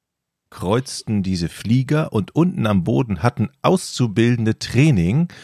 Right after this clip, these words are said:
und haben sich aus Versehen in der Waffe vergriffen und statt Übungsmunition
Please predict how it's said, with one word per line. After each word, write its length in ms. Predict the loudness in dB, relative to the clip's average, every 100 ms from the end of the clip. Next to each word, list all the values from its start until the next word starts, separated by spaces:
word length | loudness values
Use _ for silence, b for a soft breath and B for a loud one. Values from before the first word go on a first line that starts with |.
| B B
und 200 | 0 2
haben 180 | 2 0
sich 220 | -4 -2
aus 240 | -2 0 -2
Versehen 400 | 0 0 0 0
in 160 | 0
der 160 | 0 2
Waffe 340 | 0 0 -4
vergriffen 640 | 0 -2 0 0 0 0 -2
und 160 | -4
statt 340 | -2 0 0 0
Übungsmunition 1200 | 0 2 2 0 0 2 2 0 -2 0 2 -2